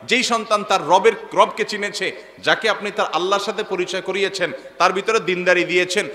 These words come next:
তাকে নামাজ শিক্ষা দিয়েছেন, তাকে কোরআন হাদিস শিক্ষা দিয়েছেন, এই সন্তান আর কিছু হোক আর না হোক, অন্তত আপনার সাথে বেয়াদবি, বেঈমানি, নিমকহারামি, অকৃতজ্ঞতা,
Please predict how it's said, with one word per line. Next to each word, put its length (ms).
তাকে 200
নামাজ 300
শিক্ষা 340
দিয়েছেন, 400
তাকে 200
কোরআন 300
হাদিস 240
শিক্ষা 280
দিয়েছেন, 420
এই 160
সন্তান 480
আর 180
কিছু 320
হোক 180
আর 60
না 140
হোক, 180
অন্তত 520
আপনার 340
সাথে 300
বেয়াদবি, 460
বেঈমানি, 460
নিমকহারামি, 600
অকৃতজ্ঞতা, 680